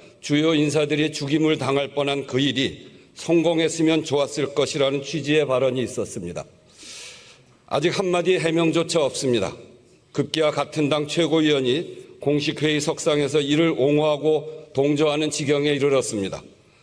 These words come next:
차마 믿을 수 없을 만큼 참담합니다.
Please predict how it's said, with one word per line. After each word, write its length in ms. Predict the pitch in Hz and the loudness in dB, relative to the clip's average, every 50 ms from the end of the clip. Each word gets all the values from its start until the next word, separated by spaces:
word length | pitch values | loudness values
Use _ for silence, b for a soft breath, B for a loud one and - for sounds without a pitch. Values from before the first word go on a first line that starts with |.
| b b b b | b b b b
차마 320 | - - 170 165 170 180 | -6 -4 -2 0 0 0
믿을 300 | 165 143 151 160 160 175 | -2 -2 -2 0 0 0
수 160 | 170 170 190 180 | 0 0 0 0
없을 280 | 156 127 - 185 175 | 0 0 0 0 2
만큼 500 | 165 165 156 151 - 175 170 156 143 - | 2 2 0 0 0 0 0 0 0 -2
참담합니다. 800 | - - - 175 165 156 165 156 147 135 123 110 98 90 80 - | -6 -4 -2 0 0 2 0 0 0 0 -2 -4 -6 -6 -10 -12